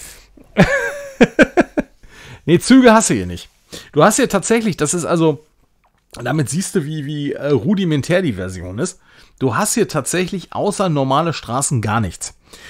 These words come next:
Äh, bei, wenn du dir an SimCity zweitausend denkst, was du alles für fünfzig Milliarden Optionen machen kannst, dass du ja deine U-Bahn koordinieren kannst und was weiß ich nicht alles, keine Chance hier.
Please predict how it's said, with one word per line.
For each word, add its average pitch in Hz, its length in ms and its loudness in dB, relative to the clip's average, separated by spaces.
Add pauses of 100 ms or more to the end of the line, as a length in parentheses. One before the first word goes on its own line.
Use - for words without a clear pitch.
(460)
Äh, 120 220 -4 (260)
bei, 123 280 -2 (200)
wenn 139 240 -2
du 160 60 0
dir 147 160 2
an 160 100 2
SimCity 196 520 0
zweitausend 156 600 0
denkst, 104 260 -4
was - 180 -2
du - 120 0
alles 143 240 0
für 139 360 4
fünfzig - 760 -6
Milliarden 135 580 2
Optionen 156 540 0
machen 101 280 -2
kannst, - 380 -8 (300)
dass - 180 -6
du 139 80 -4
ja 113 120 0
deine 120 280 -4
U-Bahn 143 680 2
koordinieren 139 580 0
kannst 135 400 -2
und 117 220 -6
was 135 160 -2
weiß 113 180 -8
ich 202 60 -8
nicht 139 240 0
alles, 127 300 -4 (580)
keine 107 180 -6
Chance 117 380 -2
hier. 82 140 -8